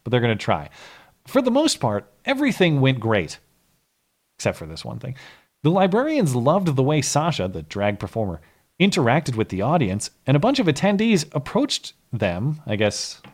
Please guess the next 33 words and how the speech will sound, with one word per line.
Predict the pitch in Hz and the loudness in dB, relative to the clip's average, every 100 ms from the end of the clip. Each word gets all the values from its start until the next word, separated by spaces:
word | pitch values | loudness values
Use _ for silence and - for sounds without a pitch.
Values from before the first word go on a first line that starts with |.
| _ _ _ | _ _ _
this | 95 | -14
person | - 110 98 98 | -6 -6 -4 -2
uses | 92 90 82 | -2 -4 -6
they | 87 | -6
pronouns, | 87 - 85 82 85 - - - _ _ _ _ | -6 -6 -6 -6 -8 -10 -20 -20 _ _ _ _
approached | 131 - 294 - | -4 -2 -2 0
them | 147 139 | 2 2
for | 131 123 | 2 -2
pictures | - 226 - 135 | -2 -2 2 2
after | 139 135 139 | 2 0 2
they | 127 | 2
were | 120 | 2
done | 123 120 | 2 2
reading, | 117 180 131 113 113 | 2 4 2 0 2
or | 123 | 4
I | 117 | 4
guess | 127 - | 4 2
maybe | 120 107 | 0 2
there | 101 | 0
were | 92 | -2
two | - 104 | -4 -6
performers, | 95 - 101 95 95 | -6 -6 -4 -2 -2
whatever. | 127 107 80 78 _ - _ _ _ _ _ _ _ | 2 2 0 -8 _ -20 _ _ _ _ _ _ _
But | 147 | 0
there | 190 | 2
was | 180 147 | 4 2
one | 131 196 302 | 0 0 -2
part | - 151 151 151 | 0 0 0 0
that | 139 131 | -2 0
was | 127 | 2
a | 123 | 2
little | 120 139 | 4 4
odd. | 113 107 76 - | 4 2 2 -4